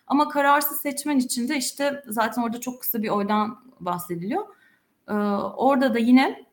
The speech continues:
ekonomiye gidişte bir belirsizlik var ve bir tarafta performansını bildiğiniz bir iktidar var, diğerinde bir bilinmezlik. Orada da bizim,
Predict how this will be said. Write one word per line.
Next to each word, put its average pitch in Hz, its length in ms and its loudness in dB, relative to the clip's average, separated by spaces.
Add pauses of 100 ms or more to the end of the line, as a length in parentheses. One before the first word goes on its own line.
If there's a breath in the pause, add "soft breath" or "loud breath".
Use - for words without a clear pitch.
(580)
ekonomiye 254 480 6
gidişte 247 800 0
bir 262 200 -2
belirsizlik 233 640 0
var 269 200 2
ve 269 180 0 (200 loud breath)
bir 269 120 -4
tarafta 262 680 0 (280 loud breath)
performansını 247 720 4
bildiğiniz 226 400 -2
bir 190 60 -6
iktidar 170 420 -4
var, 247 280 2
diğerinde 240 380 -2
bir 233 160 -2
bilinmezlik. 208 680 -2 (520 soft breath)
Orada 285 340 2
da 269 120 -4
bizim, 254 280 -2